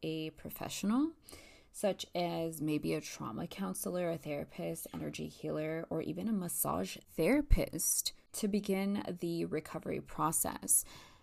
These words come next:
You know, I talked about this on my subscribers. I literally said this recently. As a massage therapist, even if you don't feel like a healer, you are a healer. And especially for those of you that are extremely cosmic conscious, more power to you when you're doing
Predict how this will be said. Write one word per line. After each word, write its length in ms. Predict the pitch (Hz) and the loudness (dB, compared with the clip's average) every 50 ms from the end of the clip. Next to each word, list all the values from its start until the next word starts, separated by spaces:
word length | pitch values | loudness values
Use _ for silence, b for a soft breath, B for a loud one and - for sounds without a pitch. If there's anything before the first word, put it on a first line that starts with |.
| B B - | B B 4
You 140 | 208 208 | 6 6
know, 240 | 208 196 185 180 - - | 6 6 4 2 2 2
I 140 | - 185 | 2 2
talked 320 | 190 - 208 240 240 233 269 | 2 2 0 0 2 2 2
about 240 | 233 220 202 190 - | 2 2 2 2 0
this 200 | 196 180 - - | -2 -2 -2 -2
on 200 | - - 170 165 | -2 -2 -2 0
my 100 | 160 160 | -2 -2
subscribers. 960 | 165 - - 165 - - - - - 147 156 151 - 143 123 117 - - - - | -2 -2 -2 -2 -2 -2 -2 0 0 0 0 0 0 -2 -2 -2 -2 -4 -4 -4
I 240 | - - 185 180 185 180 | -2 -2 0 0 0 -2
literally 560 | 180 180 180 190 196 208 214 208 196 180 170 | -2 0 0 2 2 2 0 0 0 -2 -2
said 440 | - - - - 160 151 147 147 - | -2 -2 -2 -2 0 -2 -2 -2 -4
this 260 | 147 147 - - - | -4 -2 -2 -4 -4
recently. 720 | 143 147 151 - - 151 - - - - 156 143 156 160 - - | -4 -4 -4 -4 -4 -4 -6 -6 -8 -8 -8 -8 -8 -8 -2 -2
As 160 | 170 180 185 | 0 0 0
a 20 | |
massage 500 | 190 196 190 - - 202 202 226 220 - | 0 -2 0 2 2 2 2 2 0 0
therapist, 680 | - - 165 156 160 - - 196 208 214 202 202 - - | 0 2 2 2 2 2 0 0 0 2 2 0 -2 -2
even 220 | - - 196 208 208 | -2 -2 0 2 0
if 140 | 208 208 190 | 0 0 0
you 60 | 175 | 0
don't 240 | 175 165 165 156 - | 0 0 0 0 -2
feel 160 | - 165 160 | 0 0 0
like 140 | 170 175 - | 0 0 -2
a 60 | 156 | -4
healer, 400 | 151 151 160 151 160 170 170 175 | -4 -2 -2 0 0 0 0 -2
you 300 | 165 160 165 165 160 156 | -2 -2 -2 -2 0 0
are 160 | 151 143 107 | 0 0 -2
a 40 | 82 | -4
healer. 500 | - - - 151 - - - - - - - | -6 -8 -8 -6 -6 -6 -6 -6 -6 -6 -6
And 160 | - - 175 | -4 -2 -2
especially 480 | 175 175 - 202 196 196 - 214 202 | -2 -2 0 -2 -2 0 0 0 -2
for 160 | 202 202 185 170 | 0 0 -2 -2
those 320 | 170 180 156 156 165 - | 0 0 0 0 0 0
of 100 | 185 180 | -2 0
you 160 | 185 196 196 190 | 0 0 0 0
that 120 | 190 - | 0 -2
are 100 | 135 127 | -2 -4
extremely 600 | - - - - - - 165 170 185 190 180 170 | -4 -2 -2 -2 -2 -2 -2 -2 -2 -2 -4 -4
cosmic 420 | - - 160 156 160 - 156 139 | -4 -2 -2 -2 0 -2 -2 -4
conscious, 640 | - - - - - 151 - - 196 214 220 208 - | -4 -4 -4 -4 -4 -2 -2 0 0 0 0 -2 -4
more 220 | 170 160 160 170 170 | -2 -2 -2 -2 -2
power 300 | - 160 160 160 160 160 | -2 -4 -2 -2 -2 -4
to 180 | - - 151 | -4 -4 -4
you 280 | 143 143 139 156 165 190 | -4 -2 -2 -2 -2 -2
when 240 | 208 196 175 165 165 | -2 -2 -4 -4 -4
you're 140 | 156 151 | -4 -4
doing 560 | 160 156 - 160 160 160 160 160 160 160 180 | -6 -4 -4 -2 -2 -2 -2 -2 -4 -6 -8